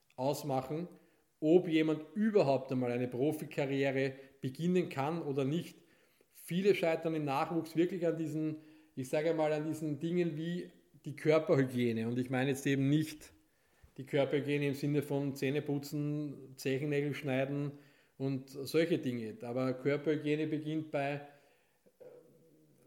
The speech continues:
so blöd das jetzt klingt, Hornhaut wegraspeln, weil eines meiner wichtigsten Werkzeuge meine Füße sind. Wenn meine Füße nicht mitmachen, weil ich eine Blase übersehe oder weil eine Hornhaut zu einem Problem führt,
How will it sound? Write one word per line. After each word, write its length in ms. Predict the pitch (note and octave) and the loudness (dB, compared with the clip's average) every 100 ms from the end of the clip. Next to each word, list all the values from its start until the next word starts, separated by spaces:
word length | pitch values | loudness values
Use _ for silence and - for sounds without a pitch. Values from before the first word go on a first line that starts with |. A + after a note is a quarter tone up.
| _ - - - - - | _ -20 -20 -18 -16 -10
so 100 | B2+ | -4
blöd 220 | C3 B2+ | 0 2
das 100 | C#3 | 2
jetzt 140 | C#3 - | 0 -2
klingt, 420 | D3 E3 C#3+ - - - | 0 0 -4 -10 -14 -4
Hornhaut 480 | B2+ E3 D#3+ D#3 C3 | 2 4 6 6 6
wegraspeln, 920 | C#3 C3+ B2+ C3 C3+ - B2+ D#3 C#3 | 4 2 0 0 0 2 2 2 0
weil 340 | B2 B2 C#3 D3+ | 0 0 0 -4
eines 320 | C3 C3+ C3+ | -2 -2 -2
meiner 280 | C#3 C#3+ C3+ | 0 2 2
wichtigsten 440 | C#3+ E3 C#3 D3 | -2 -4 -8 -4
Werkzeuge 460 | C3+ C3+ - C3+ C#3+ | -2 -2 -2 -2 -2
meine 220 | C#3 D3 | -4 -6
Füße 400 | D3+ F3 G3 C#3+ | -2 -2 -2 -4
sind. 360 | B2+ A2 G2+ - - - - | -4 -6 -8 -16 -20 -20 -16
Wenn 160 | - B2 | -6 -2
meine 220 | C#3+ D3 | 0 0
Füße 360 | D3 E3 F3 E3+ | 0 -2 0 -2
nicht 220 | D#3+ - | -2 -2
mitmachen, 560 | D#3 - E3 D#3+ E3 C#3 | -4 -2 -2 -2 -2 0
weil 240 | C3 D#3 | 2 2
ich 160 | D#3+ D3 | 0 -2
eine 180 | C#3+ | -2
Blase 440 | C#3+ B2 B2 D3 E3 | 0 -2 0 0 2
übersehe 720 | D#3 D#3+ D#3 D#3 E3+ F3 E3 | 2 2 0 -2 0 0 0
oder 240 | C3+ C#3 | 0 0
weil 140 | C3+ C3+ | 2 2
eine 240 | C3 A2+ | 0 -2
Hornhaut 400 | B2+ C#3+ D3+ D3+ | -2 0 -2 -2
zu 80 | D3+ | -2
einem 180 | D3 C3+ | -2 -2
Problem 440 | C3 B2 A#2+ D3 | -2 -2 -2 -2
führt, 300 | D3+ E3 | -2 0